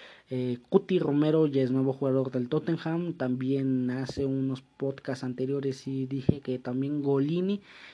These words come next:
y que Bryan Gil ya eran nuevo, nuevos jugadores del Tottenham. Eh, me parece que si se llega a concretar esta salida de Lautaro Martínez al Tottenham, sería un duro golpe en la ofensiva del Inter de Milán. Pero,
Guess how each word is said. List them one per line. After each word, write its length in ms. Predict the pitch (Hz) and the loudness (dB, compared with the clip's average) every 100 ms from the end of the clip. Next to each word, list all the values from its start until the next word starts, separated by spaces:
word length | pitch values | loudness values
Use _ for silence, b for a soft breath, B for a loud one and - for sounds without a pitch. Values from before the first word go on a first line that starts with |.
| B | B
y 140 | 139 131 - | -4 -4 -2
que 440 | 139 127 123 123 | 0 2 2 0
Bryan 360 | 127 135 139 135 | 2 2 2 -2
Gil 460 | - 143 139 131 123 | -2 0 2 0 0
ya 140 | 127 | 0
eran 280 | 131 131 131 | 2 0 0
nuevo, 400 | 135 131 127 - - | 0 0 0 -4 -8
nuevos 380 | 147 156 165 160 | -2 0 2 -2
jugadores 440 | - 135 135 135 127 | -2 -2 -2 -2 -2
del 160 | 120 | -4
Tottenham. 460 | 156 165 160 180 196 B B B B - | -2 -4 -4 -4 -6 B B B B 0
Eh, 180 | 151 | 4
me 140 | 160 170 | 4 4
parece 380 | 165 160 196 - | 4 4 4 2
que 100 | 147 | -2
si 140 | 143 | -2
se 160 | 147 143 | 2 4
llega 220 | 175 196 | 4 4
a 20 | |
concretar 840 | - 151 147 139 135 135 151 160 | 2 -2 0 0 0 0 -2 -2
esta 420 | 151 143 135 147 131 | -4 -6 -6 -6 -6
salida 400 | 135 139 143 139 | -4 -2 -2 -2
de 140 | 135 | 0
Lautaro 400 | 131 131 135 151 | 0 -2 -2 0
Martínez 640 | 147 139 139 147 147 143 - B B | 0 -2 -4 -4 -4 -6 -12 B B
al 220 | - 135 135 | -2 0 2
Tottenham, 460 | 151 160 160 151 | 0 0 -2 -4
sería 220 | 139 131 | -2 -2
un 240 | 143 143 135 | 0 -2 6
duro 180 | 180 190 | 10 10
golpe 460 | 165 165 170 190 - | 10 6 6 -2 2
en 160 | 156 | 2
la 60 | 143 | 4
ofensiva 640 | 135 135 131 156 160 147 | 2 -2 0 0 2 2
del 200 | 127 127 | 2 0
Inter 300 | 143 143 156 | 0 0 0
de 100 | 160 | 2
Milán. 280 | 160 165 196 B B B B B B _ _ _ | 2 2 -2 B B B B B B _ _ _
Pero, 360 | - 175 151 | 10 12 12